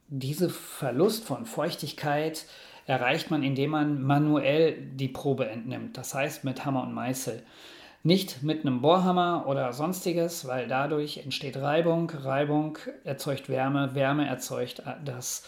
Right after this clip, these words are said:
die Feuchtigkeit verdunstet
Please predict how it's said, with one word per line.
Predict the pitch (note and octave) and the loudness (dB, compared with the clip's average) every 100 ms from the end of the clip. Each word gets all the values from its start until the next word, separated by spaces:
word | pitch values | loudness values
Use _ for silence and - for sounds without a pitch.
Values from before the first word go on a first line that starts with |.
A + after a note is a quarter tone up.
| - - - - - | -20 -18 -18 -20 -8
die | C#3+ C3 - D3+ C3 | -4 -4 -4 -6 -6
Feuchtigkeit | - C3+ C#3 - C#3+ - C3 B2 - | -2 0 0 -2 -4 -4 -4 -4 -2
verdunstet | - C#3 C#3 C#3+ C#3 - A#2+ - - - | 0 6 8 8 6 -2 -6 -8 -12 -12